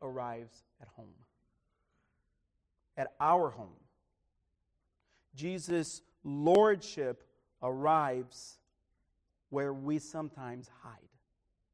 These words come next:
And when Jesus is Lord, he decisively becomes Lord of all. Now, today, we've arrived at perhaps the most countercultural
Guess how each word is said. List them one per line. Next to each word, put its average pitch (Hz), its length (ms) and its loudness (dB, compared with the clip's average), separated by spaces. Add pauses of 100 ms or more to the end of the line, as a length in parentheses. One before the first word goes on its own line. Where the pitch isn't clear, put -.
(1400)
And 131 120 -4
when 139 160 -4
Jesus 156 600 -6
is 135 240 -10
Lord, 127 540 -8 (1400)
he 139 80 -8
decisively 131 1120 -6 (260)
becomes 117 640 -8 (420)
Lord 127 480 0 (520)
of 117 120 -4
all. 120 380 2 (180)
Now, 156 340 6 (380)
today, 185 560 4 (640)
we've 160 280 4
arrived 165 580 4 (300)
at 135 160 -4
perhaps 156 420 -2
the 156 100 -10
most 156 520 -2 (120)
countercultural 175 1300 0